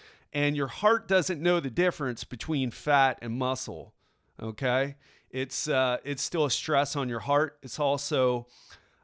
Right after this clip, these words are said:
uh, a stress, a physical stress weight on your body.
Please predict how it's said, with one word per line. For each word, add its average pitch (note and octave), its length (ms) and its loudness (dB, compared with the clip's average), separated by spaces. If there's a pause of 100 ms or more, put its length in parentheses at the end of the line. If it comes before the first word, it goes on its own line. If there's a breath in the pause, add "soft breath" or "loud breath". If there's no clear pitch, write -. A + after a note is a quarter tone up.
(120)
uh, A#2+ 340 0
a B2+ 140 -2
stress, - 800 2
a C#3 100 -4
physical F#3 560 0
stress E3+ 600 0
weight C#3+ 460 2
on D3 200 4
your B2+ 100 0
body. C#3 460 0